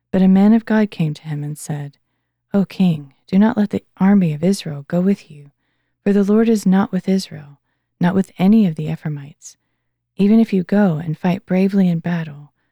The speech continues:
God will make you stumble before the enemy, for God has power to help and power to overthrow." Amaziah asked the man of God,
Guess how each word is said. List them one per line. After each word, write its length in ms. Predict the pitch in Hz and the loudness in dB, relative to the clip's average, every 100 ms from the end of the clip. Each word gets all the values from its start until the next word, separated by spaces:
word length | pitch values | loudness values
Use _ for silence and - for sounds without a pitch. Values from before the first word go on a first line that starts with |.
| _ | _
God 220 | - 165 | -4 0
will 100 | 180 | 2
make 300 | 196 180 175 | 2 2 0
you 80 | 180 | -4
stumble 420 | - - 190 190 | -4 0 2 2
before 340 | 156 151 - 160 | -2 -6 -4 -4
the 140 | 170 | -4
enemy, 460 | 170 170 151 143 - _ _ _ - | -2 -2 -2 -8 -20 _ _ _ -8
for 80 | 175 | -2
God 240 | 190 196 | 0 0
has 240 | 175 165 | -2 -4
power 400 | - - 196 208 | -6 -4 0 0
to 140 | 190 165 | 0 -4
help 380 | 160 175 185 _ _ | -6 -8 -10 _ _
and 300 | 170 170 185 - | -4 0 0 -2
power 340 | - 151 139 | -10 -10 -12
to 240 | 143 - 156 | -16 -12 -10
overthrow." 560 | 147 147 160 147 147 _ _ _ _ _ _ _ _ _ _ _ _ _ _ _ | -10 -14 -12 -12 -14 _ _ _ _ _ _ _ _ _ _ _ _ _ _ _
Amaziah 500 | 180 180 180 175 170 - | 0 2 2 0 0 -2
asked 260 | 180 190 | -2 -2
the 80 | - | -4
man 180 | 160 151 | -4 -4
of 140 | 147 | -10
God, 380 | - 147 147 147 | -14 -16 -16 -20